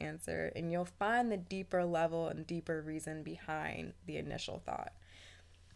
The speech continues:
All right, so I am so excited that you were able to join us on the podcast. I think that this is a powerful conversation that maybe we will revisit at a later time, because your brand has just done so much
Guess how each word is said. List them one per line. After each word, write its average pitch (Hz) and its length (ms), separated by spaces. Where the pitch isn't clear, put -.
All 196 100
right, 175 220
so 220 240
I 240 240
am 311 160
so 226 320
excited 185 800
that 175 260
you 175 140
were 170 80
able 165 260
to 165 80
join 160 220
us 160 160
on 160 60
the 160 40
podcast. 170 840
I 175 120
think 214 180
that 208 120
this 202 200
is 175 140
a 175 80
powerful 165 480
conversation 196 1000
that - 140
maybe 170 280
we 160 160
will 156 160
revisit 151 760
at 165 60
a 165 40
later 170 300
time, 185 420
because 170 580
your 202 140
brand 202 280
has 196 100
just 180 220
done 170 260
so 175 280
much 175 540